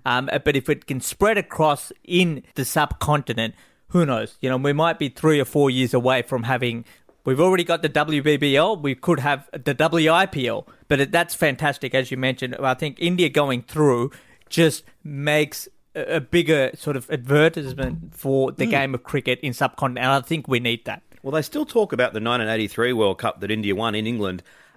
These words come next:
Speaker 2: as being one of the greatest moments for cricket in, in history, because it,
Speaker 1: Subcontinent, yeah.
Speaker 2: it changed the way that India viewed cricket. They suddenly thought, "Actually, we can compete at the highest level and we can be dominant." And the cric-, cricket, which was already massive there, has surged forward.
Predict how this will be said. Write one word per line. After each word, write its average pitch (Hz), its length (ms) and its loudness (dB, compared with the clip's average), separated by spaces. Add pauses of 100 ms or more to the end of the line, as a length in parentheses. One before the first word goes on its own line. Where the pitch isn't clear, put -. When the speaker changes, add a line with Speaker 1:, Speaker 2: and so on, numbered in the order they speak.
(120)
Speaker 2:
as 117 240 -2
being 117 420 -2
one 123 160 -4
of 110 60 0
the 110 60 -2
greatest 117 360 -2
moments 110 300 -4
for 104 80 -10
cricket 131 320 -4
in, 101 340 -10 (400)
in 107 140 -10
history, 131 320 0
because 110 260 -2
it, 117 40 -2
Speaker 1:
Subcontinent, 135 220 -6 (160)
yeah. - 40 -10
Speaker 2:
it 135 100 -10
changed 156 500 0
the 123 80 0
way 127 200 4
that 113 120 -2
India 113 300 -2
viewed 107 240 -4
cricket. - 220 -2
They 92 100 -4
suddenly 117 260 -2
thought, 131 60 -2
"Actually, 123 200 -8
we 127 160 -6
can 131 440 -2
compete 107 300 -4
at - 80 -12
the 98 80 -4
highest 110 240 0
level 98 160 -2
and 107 100 -2
we 143 80 0
can 113 160 -4
be 98 80 -4
dominant." 95 440 -4 (340)
And 110 100 -6
the 107 40 -4
cric-, - 320 -6
cricket, 131 340 -4
which 127 140 -8
was 139 100 -2
already 107 520 0
massive 127 380 -4
there, 92 240 0
has 101 220 -4
surged 113 420 2
forward. 120 380 0